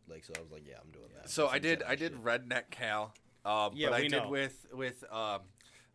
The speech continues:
Speaker 2: customized Luke's outfit. I did, I did go to the hermit with,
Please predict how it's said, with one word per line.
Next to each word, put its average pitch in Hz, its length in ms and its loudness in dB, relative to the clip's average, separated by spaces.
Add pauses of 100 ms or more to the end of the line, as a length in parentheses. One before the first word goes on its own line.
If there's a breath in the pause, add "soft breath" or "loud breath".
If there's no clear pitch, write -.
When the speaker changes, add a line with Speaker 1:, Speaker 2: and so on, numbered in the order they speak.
Speaker 2:
customized 127 580 -2
Luke's 120 380 -8
outfit. 131 420 -4 (720 loud breath)
I 127 80 -4
did, 208 300 6
I 151 80 2
did 151 240 -2
go 160 100 4
to 160 60 2
the 160 100 0
hermit 139 340 -2
with, 120 260 -2